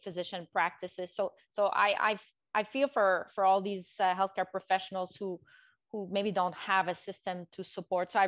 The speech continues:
really think the community has to think, uh, in that sense, how, uh, we can do better at sharing the knowledge and making sure that everybody can actually do something. 'Cause right now, if I was working in a walk-in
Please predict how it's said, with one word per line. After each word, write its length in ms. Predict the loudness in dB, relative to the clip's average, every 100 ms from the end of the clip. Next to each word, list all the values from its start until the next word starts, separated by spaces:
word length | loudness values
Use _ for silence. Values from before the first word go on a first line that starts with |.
| 4
really 180 | 2 0
think 180 | -4 -6
the 80 | -6
community 300 | -4 -4 -2
has 200 | 0 -2 -4
to 40 | -10
think, 280 | -4 -6 -6 -18 _ -20 _ -2
uh, 240 | 0 0 0
in 80 | -2
that 180 | -2 -2
sense, 360 | -2 -4 -4 -12 -20 -8
how, 380 | 0 4 4 2 -4 -20 -20 _ -4
uh, 200 | 0 0 0
we 80 |
can 240 | -2 -4 -2
do 140 | -2 4
better 220 | 6 6 0 -2 -6
at 180 | -6 -6 _ -20 -18
sharing 460 | -4 0 2 0
the 80 | -2 2
knowledge 360 | 4 4 0 -2
and 80 | -6 -6 -10
making 200 | -10 -10 -8
sure 120 | -4 -2
that 100 | 0
everybody 340 | 0 0 -2
can 180 | -2 -6 -2 -2
actually 400 | -2 -6 -4 -4 -8 _ _ _ _ _ _ _ _ _
do 160 | 0 0 2
something. 340 | -2 0 -6 -6 -16 -6
'Cause 140 | -2 2
right 140 | 2 4 4
now, 100 | 6 4 0 -12 -12
if 60 | -10 -2 2 4
I 180 | 4 2 _ _ _ _ -6 -2
was 120 | -2 0
working 380 | 0 0 -6 -4 -4
in 80 |
a 300 | -4 -4 -6 -14 _ _ _ 0
walk-in 300 | 2 4 0